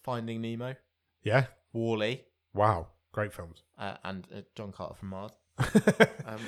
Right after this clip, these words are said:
Speaker 2: That wasn't all
Speaker 1: I
Speaker 2: that bad.
Speaker 1: liked it.
Speaker 2: I thought
Speaker 1: I
Speaker 2: it was
Speaker 1: quite
Speaker 2: all right.
Speaker 1: liked it.
Speaker 2: It was.
Speaker 1: It,
Speaker 2: It
Speaker 1: it,
Speaker 2: was,
Speaker 1: it was
Speaker 2: it was
Speaker 1: certainly not. I can see why it didn't, like,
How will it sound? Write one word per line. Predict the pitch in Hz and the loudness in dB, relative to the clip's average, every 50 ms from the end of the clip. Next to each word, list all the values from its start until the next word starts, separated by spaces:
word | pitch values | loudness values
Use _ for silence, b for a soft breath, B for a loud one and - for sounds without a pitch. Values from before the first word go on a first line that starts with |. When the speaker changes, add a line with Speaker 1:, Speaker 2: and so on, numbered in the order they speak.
| 247 - | 4 10
Speaker 2:
That | - 247 269 240 | 10 10 10 12
wasn't | 220 202 202 - 196 175 | 10 8 8 8 6 6
all | 139 156 156 185 | 6 8 10 12
Speaker 1:
I | 226 277 294 | 12 12 12
Speaker 2:
that | - | 12
bad. | - 143 123 | 12 12 12
Speaker 1:
liked | 117 - - | 12 12 8
it. | - 127 | 8 10
Speaker 2:
I | 143 156 160 | 12 12 12
thought | 160 165 175 | 12 12 12
Speaker 1:
I | 202 208 | 12 12
Speaker 2:
it | 113 | 10
was | 117 | 8
Speaker 1:
quite | 135 139 | 6 6
Speaker 2:
all | 131 123 | 6 6
right. | 117 | 6
Speaker 1:
liked | 120 131 127 117 95 - - | 6 4 4 2 0 -4 -8
it. | 95 85 82 - - _ _ - | -8 -8 -8 -8 -12 _ _ -8
Speaker 2:
It | 117 104 | -8 -4
was. | 107 117 107 95 | -2 -2 2 4
Speaker 1:
It, | 143 | 4
Speaker 2:
It | 160 | 4
Speaker 1:
it, | 170 - | 4 4
Speaker 2:
was, | 160 180 170 139 101 - - | 4 4 2 2 -2 -4 -4
Speaker 1:
it | - 131 165 165 160 139 | -2 0 0 -2 -2 -4
was | 151 156 143 | -4 -4 -2
Speaker 2:
it | 135 117 113 | -2 0 4
was | 185 180 | 4 6
Speaker 1:
certainly | 190 196 147 175 175 185 175 | 6 4 4 2 0 0 0
not. | 175 165 135 107 98 101 - - - - _ _ b b b b b b b b b b b - | 0 0 0 0 0 -2 -6 -8 -14 -20 _ _ b b b b b b b b b b b 0
I | 160 | 0
can | - - 160 151 | 0 0 -2 -4
see | 151 - 190 202 202 | -2 -2 0 0 4
why | 190 196 190 196 | 8 8 8 8
it | 196 160 139 | 8 4 2
didn't, | 165 165 160 160 156 - | 0 0 0 -2 -2 0
like, | 151 143 143 143 - | 2 4 4 2 0